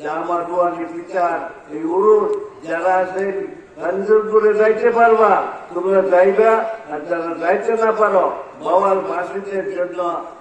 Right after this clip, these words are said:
আমি একটা নিয়ামত রেখে গেলাম পলাশপুর খানকা শরীফে, তোমরা আমার রুহানি পিতার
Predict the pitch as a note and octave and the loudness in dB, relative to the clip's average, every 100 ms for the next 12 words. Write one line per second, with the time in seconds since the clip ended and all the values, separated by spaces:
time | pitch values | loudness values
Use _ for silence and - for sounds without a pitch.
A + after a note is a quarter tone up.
0 | - F3+ F3+ F3 F3 D3+ C#3+ D3 D3 E3 | -16 -12 -10 -10 -10 -10 -10 -8 -8 -6
1 | F#3+ G3+ G3+ F#3 E3 E3 E3 D#3+ D3+ - | -6 -6 -4 -4 -4 -6 -6 -4 -6 -10
2 | - - E3 F3+ F#3+ F#3 F#3 E3+ D#3+ D#3 | -18 -12 -6 -2 -2 -2 -6 -8 -10 -10
3 | D#3+ D#3+ F#3+ G3 E3+ F3+ E3+ E3 D#3+ D3+ | -8 -8 -8 -8 -6 -6 -6 -8 -8 -10
4 | - - E3 E3+ E3+ D#3+ D#3+ D#3 D#3+ D#3+ | -12 -18 -14 -10 -8 -8 -8 -8 -6 -6
5 | D#3 D#3+ D#3+ D#3 D#3+ D3+ D#3 D#3+ D#3 C#3+ | -6 -6 -6 -4 -6 -8 -10 -6 -2 -2